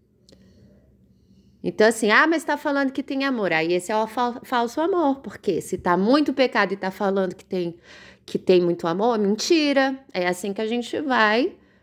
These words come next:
a gente vai discernindo aí a vida segundo os princípios bíblicos.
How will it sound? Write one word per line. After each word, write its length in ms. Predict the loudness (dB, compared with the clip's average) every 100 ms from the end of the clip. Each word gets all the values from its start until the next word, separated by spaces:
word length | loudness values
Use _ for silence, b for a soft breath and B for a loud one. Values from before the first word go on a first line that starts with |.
| b b b _ _ _ _ _ -8
a 120 | -2
gente 360 | 2 2 2 -2
vai 340 | 2 4 4
discernindo 800 | 2 -2 0 -2 0 0 0 0
aí 280 | 0 2 2
a 100 | 0
vida 640 | 0 -2 0 0 0 -2 -4
segundo 640 | -4 -4 -2 -2 0 -2
os 100 | -2
princípios 640 | -4 -2 -2 -2 -6 -6 -4
bíblicos. 580 | -4 -6 -12 _ _